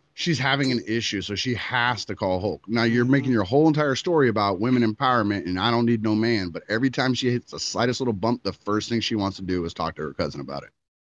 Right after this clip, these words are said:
Speaker 1: I'm like,
Speaker 2: I do
Speaker 1: "You're,
Speaker 2: feel
Speaker 1: you're
Speaker 2: like, uh,
Speaker 1: mixed
Speaker 2: as, as,
Speaker 1: signals."
Speaker 2: yeah,
Speaker 1: <laughs>
Speaker 2: I do feel like as acting goes, Tatiana Maslany,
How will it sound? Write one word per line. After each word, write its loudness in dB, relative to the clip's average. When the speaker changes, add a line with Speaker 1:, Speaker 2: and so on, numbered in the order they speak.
Speaker 1:
I'm 0
like, 4
Speaker 2:
I -2
do 0
Speaker 1:
"You're, 4
Speaker 2:
feel 0
Speaker 1:
you're 6
Speaker 2:
like, 0
uh, -4
Speaker 1:
mixed 6
Speaker 2:
as, 4
as, 4
Speaker 1:
signals." -2
Speaker 2:
yeah, -10
Speaker 1:
<laughs> -4
Speaker 2:
I -4
do -4
feel -4
like -6
as -8
acting -12
goes, -12
Tatiana -6
Maslany, -10